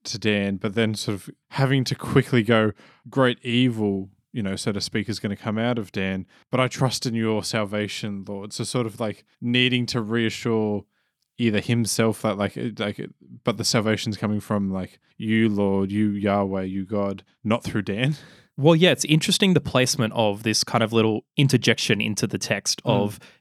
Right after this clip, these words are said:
Speaker 2: Jacob crying out to God and saying, "You are the only one who can deliver us."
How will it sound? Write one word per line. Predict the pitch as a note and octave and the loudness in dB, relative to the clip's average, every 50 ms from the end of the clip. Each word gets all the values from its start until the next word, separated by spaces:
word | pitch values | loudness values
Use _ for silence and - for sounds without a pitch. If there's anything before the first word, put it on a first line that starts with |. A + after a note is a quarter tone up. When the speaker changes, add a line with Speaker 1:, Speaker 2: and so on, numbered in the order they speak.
| _ - | _ 0
Speaker 2:
Jacob | - C3+ A2+ A2+ - - A2+ G#2 - | 2 4 4 4 4 2 0 0 -2
crying | - - A#2 G#2+ G#2 G#2+ G#2 G#2+ | 0 2 4 4 4 2 2 0
out | G#2 G#2 G#2 - - | 0 0 -2 -2 -2
to | - B2 | -2 0
God | G#2+ - G#2+ G2 G2 G2 F#2+ - | 2 2 2 2 2 2 -2 -4
and | - A2+ G#2+ | -4 -4 -4
saying, | G2 - - G#2 G2 G2 G2 G2 G2+ - _ - - - _ _ _ | -2 0 0 0 0 0 -2 -4 -6 -8 _ -18 -20 -20 _ _ _
"You | - A#2 A#2+ A#2+ A#2 | 0 4 6 6 6
are | A2+ G#2+ A2 G#2+ | 6 6 4 4
the | A#2 A2+ | 2 2
only | A2+ A2+ A2 A2 | 2 2 2 2
one | G#2+ G#2 G#2 G2+ | 2 2 2 2
who | G2 A#2+ | 0 0
can | A2 - G#2+ G2+ | 0 0 -2 -2
deliver | - G#2 G2 G2+ G#2 F#2 G#2 G2+ F#2 | 0 0 2 2 2 2 2 0 0
us." | F#2+ G2+ - - - - | 0 0 0 0 -2 -4